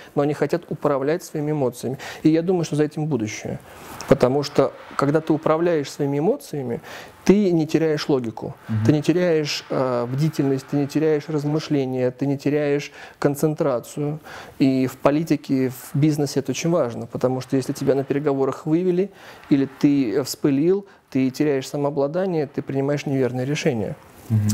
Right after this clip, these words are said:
Speaker 1: И чтобы в жизни добиться хороших результатов и в бизнесе, и в политике,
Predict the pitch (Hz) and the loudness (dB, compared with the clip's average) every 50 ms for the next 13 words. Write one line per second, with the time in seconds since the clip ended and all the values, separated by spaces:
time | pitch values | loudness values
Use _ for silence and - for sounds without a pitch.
0 | 113 110 - 139 - - 156 160 156 143 147 160 190 180 151 139 123 120 123 131 | 2 2 2 2 2 2 2 2 2 2 2 2 2 2 0 0 -2 0 0 0
1 | 139 143 135 139 - 143 - 147 147 147 139 - - 147 143 139 143 139 - 139 | 0 -2 -4 -4 -8 -6 -4 -2 -2 -2 -4 -6 -6 -2 -2 -2 0 0 -2 -2
2 | 123 - - - - 127 123 131 156 165 147 139 123 - - 120 113 - - 131 | -2 -4 -8 -8 -8 -4 -2 0 2 2 0 -2 -4 -4 -4 -6 -2 0 0 0
3 | 139 151 160 156 - 131 - - 139 131 127 | 2 0 0 -2 -4 -8 -4 -2 0 0 0